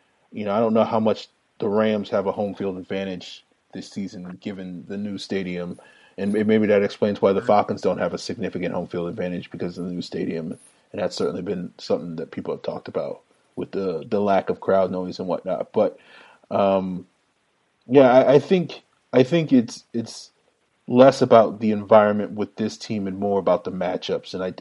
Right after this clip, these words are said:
I do think there are some potential problematic matchups. Obviously, I, I would prefer, of the teams that we could face in the playoffs, I would prefer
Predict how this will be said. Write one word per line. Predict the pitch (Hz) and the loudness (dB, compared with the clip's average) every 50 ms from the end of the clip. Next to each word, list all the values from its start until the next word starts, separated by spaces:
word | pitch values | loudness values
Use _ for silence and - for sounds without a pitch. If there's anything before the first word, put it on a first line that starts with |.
| - - | -8 -8
I | 101 | -8
do | 101 - 101 98 | -6 -4 -6 -6
think | 95 - - 95 92 85 - - _ _ _ _ _ _ _ | -6 -6 -6 -6 -6 -6 -10 -14 _ _ _ _ _ _ _
there | - 104 98 | 0 2 2
are | 92 92 | 2 2
some | - - 101 - | 0 -2 -8 -10
potential | - - - - 98 - - 92 | -10 -10 -8 -8 -8 -6 -6 -8
problematic | 85 - - 95 92 90 98 90 90 87 87 85 85 - | -6 -2 0 2 2 2 0 -4 -4 -4 -4 -4 -6 -8
matchups. | - - 82 - - - 85 - - - - - _ _ _ _ _ _ _ - | -10 -10 -10 -8 -6 -6 -8 -8 -10 -14 -20 -20 _ _ _ _ _ _ _ 4
Obviously, | 107 113 101 104 104 101 - - 113 104 101 | 4 4 4 4 2 0 0 0 0 2 2
I, | 92 - - - _ _ | 2 0 -4 -12 _ _
I | - 110 | 2 4
would | 113 110 101 - | 4 4 2 0
prefer, | - 110 - - - 107 104 101 98 95 95 - - _ _ _ _ _ _ _ _ _ _ _ | -4 -6 -4 0 2 4 4 6 4 4 2 0 -4 _ _ _ _ _ _ _ _ _ _ _
of | 107 113 110 104 | 6 6 6 6
the | 107 - | 2 -2
teams | - - 113 104 95 | -2 -2 -2 0 0
that | 107 95 | 0 0
we | 98 98 | 0 -2
could | - 101 - | -4 -6 -4
face | - - 104 98 98 95 - - - - | 0 2 4 4 2 2 -2 -8 -8 -4
in | 117 107 101 | -2 -2 -2
the | 95 | -2
playoffs, | - - 104 98 92 87 90 87 - - | 0 2 2 4 4 4 2 2 2 2
I | 98 | 0
would | 95 95 - | 0 0 -2
prefer | - 95 - 107 98 98 92 87 | -4 -2 0 2 2 2 0 -2